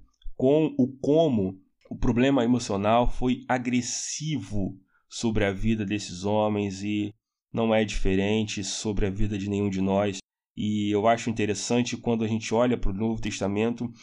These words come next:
a, a, a Bíblia coloca, nos nivela com, com Elias nas, nas, na-, nas limitações. Ela vai dizer que Elias era homem como nós, limitado, sujeito às mesmas paixões.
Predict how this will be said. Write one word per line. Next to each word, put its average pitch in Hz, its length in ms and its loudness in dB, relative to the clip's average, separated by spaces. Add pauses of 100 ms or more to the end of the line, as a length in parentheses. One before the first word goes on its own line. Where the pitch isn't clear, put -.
(280)
a, 110 340 2
a, 95 300 0
a 101 40 0
Bíblia 120 460 -2
coloca, 117 500 0
nos 123 280 2
nivela 120 840 2 (260)
com, 117 400 2
com 123 200 2
Elias 123 540 2
nas, 113 400 0
nas, 107 360 -2
na-, 98 240 -4
nas 107 200 2
limitações. 107 960 0 (260)
Ela 107 180 4
vai 117 160 2
dizer 117 220 0
que 127 200 2
Elias 131 340 2
era 120 140 4
homem 123 260 4
como 131 260 0
nós, 107 580 2
limitado, 139 680 2
sujeito 156 540 0
às 113 100 0
mesmas 107 380 -2
paixões. 87 680 -6